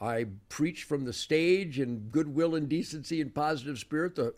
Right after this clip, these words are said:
though I never hesitate to condemn evil and evildoers. But to presume or guess what I am based on a Rolling Stone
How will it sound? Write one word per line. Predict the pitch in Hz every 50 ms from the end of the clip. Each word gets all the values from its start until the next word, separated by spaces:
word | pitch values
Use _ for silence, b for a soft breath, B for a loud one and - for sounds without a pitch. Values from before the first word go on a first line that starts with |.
| - 135
though | 107 123 120
I | 120 117
never | 117 117 127 131 151 139
hesitate | - 139 127 107 - - 131 131 -
to | 120
condemn | - - 110 110 104 123 120 120 117 123
evil | 139 156 160 - 107 117 135 - b b b b
and | 117 123 117
evildoers. | 139 131 113 104 110 101 92 147 180 175 120 104 113 - - b b b b b b b b b
But | - 165 160 -
to | - 170
presume | - - 170 170 143 113 147 208 226 214 175
or | 139 117
guess | 107 104 101 120 170 190 175 - -
what | 147 143 139
I | 131 127
am | 127 127 156 180 160 127 107 - - _ -
based | 147 156 151 - -
on | 131 123
a | 117 104
Rolling | 95 90 87 98 117 147 190 202 185 123 92 95
Stone | 87 - - - - - - - 104 127 170 208 226 226 220 -